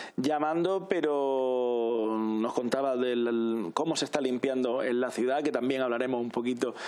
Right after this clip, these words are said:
eh, antes de terminar esta entrevista, pero una de las cuestiones muy interesantes, y hoy lo explicaba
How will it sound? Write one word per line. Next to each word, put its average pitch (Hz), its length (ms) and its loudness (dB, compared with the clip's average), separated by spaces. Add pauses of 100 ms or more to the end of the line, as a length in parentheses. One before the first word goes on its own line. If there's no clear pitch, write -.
(240)
eh, 135 120 2
antes 135 200 0
de 131 100 0
terminar 123 380 0
esta 123 140 -2
entrevista, 127 540 0
pero 185 340 0
una 147 180 0
de 208 60 2
las 190 100 0
cuestiones 160 420 0
muy 143 160 2
interesantes, 147 600 0
y 135 100 2
hoy 151 160 2
lo 143 120 2
explicaba 127 540 0